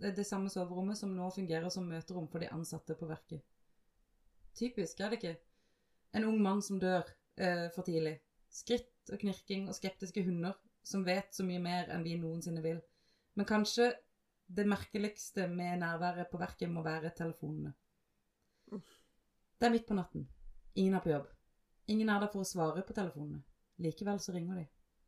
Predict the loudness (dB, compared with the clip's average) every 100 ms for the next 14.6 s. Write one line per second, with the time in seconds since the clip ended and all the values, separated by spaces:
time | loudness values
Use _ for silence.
0 | _ _ _ _ _ _ _ 0 4 4
1 | 4 0 0 0 0 0 -2 -4 -4 -4
2 | -4 -4 -4 -2 -4 -2 -4 -4 -4 -4
3 | -4 -4 -6 -4 -8 -6 -4 -4 -4 -4
4 | -2 0 2 0 -2 -2 0 -2 0 -2
5 | -4 -6 -6 -8 -4 -4 -4 -4 -4 -4
6 | -4 -4 -4 -6 -8 -12 -12 _ _ _
7 | _ _ _ _ _ -6 2 4 4 4
8 | 0 2 0 -2 -2 -2 0 -4 -6 -6
9 | -8 -18 _ _ _ _ -8 -6 -2 -2
10 | 0 -4 -6 -8 -10 -12 -20 _ _ _
11 | _ _ _ _ -4 -2 -2 -2 0 0
12 | 0 -8 -6 -4 -4 -6 -4 -4 -6 -10
13 | -20 _ _ -6 -2 -2 -2 -4 -4 -4
14 | -4 -4 -8 -10 -10 -12